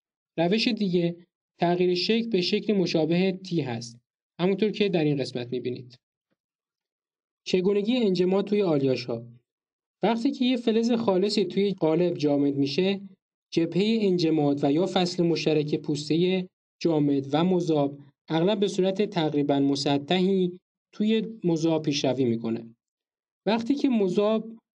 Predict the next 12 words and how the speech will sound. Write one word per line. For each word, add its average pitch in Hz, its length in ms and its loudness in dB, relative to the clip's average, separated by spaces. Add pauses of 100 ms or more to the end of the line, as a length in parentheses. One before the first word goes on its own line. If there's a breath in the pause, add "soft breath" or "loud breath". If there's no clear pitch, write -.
حاوی 175 420 2
مقادیر 160 680 2
عناصر 143 460 2
آلیاژی 135 400 0
باشه، 143 420 0 (520 loud breath)
این 240 200 0
عنصر 202 500 0
از 160 240 0
طرف 165 300 0
پوسته 160 560 -2
جامد 160 360 0
شده 135 460 0